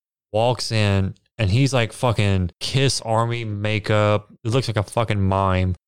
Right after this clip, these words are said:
but he's a Kiss Rock Army person. Guitar, amp,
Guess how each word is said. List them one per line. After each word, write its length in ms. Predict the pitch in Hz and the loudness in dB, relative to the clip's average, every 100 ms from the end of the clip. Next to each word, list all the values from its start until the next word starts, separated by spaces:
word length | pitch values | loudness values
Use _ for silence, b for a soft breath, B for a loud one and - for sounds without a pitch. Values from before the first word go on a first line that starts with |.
| _ | _
but 140 | - 98 | -2 0
he's 240 | 107 101 | 0 -2
a 40 | 104 | -6
Kiss 440 | - 131 135 - | -2 0 0 0
Rock 420 | 110 113 107 104 - | 0 2 2 0 -2
Army 400 | 110 104 101 95 | 0 2 2 2
person. 600 | 98 95 - 104 98 90 b b b _ | 2 0 -2 -6 -8 -10 b b b _
Guitar, 920 | 123 110 - 127 131 127 127 123 - _ _ _ _ - | -4 -4 -2 0 2 2 2 0 -2 _ _ _ _ -4
amp, 280 | 120 123 | -4 -4